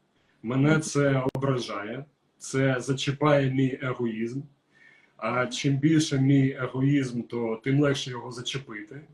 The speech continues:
Бо якщо він усюди розливається, цей егоїзм, то будь-яка людина, яка навіть про мене не здогадується, вона може зачіпати мій егоїзм. І це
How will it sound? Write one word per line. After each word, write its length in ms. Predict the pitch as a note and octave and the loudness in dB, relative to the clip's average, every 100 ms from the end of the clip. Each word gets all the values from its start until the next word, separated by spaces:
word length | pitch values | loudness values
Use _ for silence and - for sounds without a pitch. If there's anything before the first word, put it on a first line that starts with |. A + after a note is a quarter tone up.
| - | -12
Бо 180 | A2 A2+ | -6 -6
якщо 420 | A2 A2+ - C#3 C3 | -6 -8 0 2 2
він 280 | C3 A#2+ D3+ | 0 -2 0
усюди 480 | C3+ - C#3+ B2+ | -2 2 2 2
розливається, 800 | A#2+ A2+ A2 A#2 A#2+ - - - | -4 -6 -6 -6 -2 -2 -6 -16
цей 260 | A2+ A2 G#2 | -16 -14 -12
егоїзм, 520 | G2 A#2 D#3 F#3 E3+ | -10 -2 0 0 -2
то 520 | - A2+ A2 G#2+ G2+ - _ _ _ _ _ | -4 -4 -4 -6 -12 -14 _ _ _ _ _
будь-яка 460 | G#2+ C3+ C#3+ C#3+ C3+ | 0 2 4 2 4
людина, 540 | C#3 C3+ D#3 C3+ A#2+ A2+ _ _ | 2 8 8 8 2 -4 _ _
яка 160 | - C#3 | -6 0
навіть 420 | C3+ C3+ D3 - | 2 4 2 0
про 160 | - C#3 | 2 6
мене 260 | C#3 C3+ | 6 4
не 140 | B2 A#2+ | 2 -2
здогадується, 760 | - B2+ D3+ F3+ D#3 A#2+ - G2+ F#2+ | -2 -4 -4 -4 -6 -6 -8 -16 -16
вона 260 | A2+ B2 | -12 -10
може 400 | B2 A#2+ B2 A#2 | -10 -10 -12 -14
зачіпати 600 | A2+ A#2 - - B2 B2 | -14 -14 -14 -10 -10 -10
мій 200 | A2+ A#2 | -14 -14
егоїзм. 440 | A2 A2 G#2 F#2+ F#2+ _ _ _ _ _ _ | -14 -16 -18 -18 -20 _ _ _ _ _ _
І 440 | A#2+ C3 B2+ B2 A#2+ A#2 | -2 0 2 0 -2 -8
це 420 | - D#3 F#3 G3 | -2 2 2 0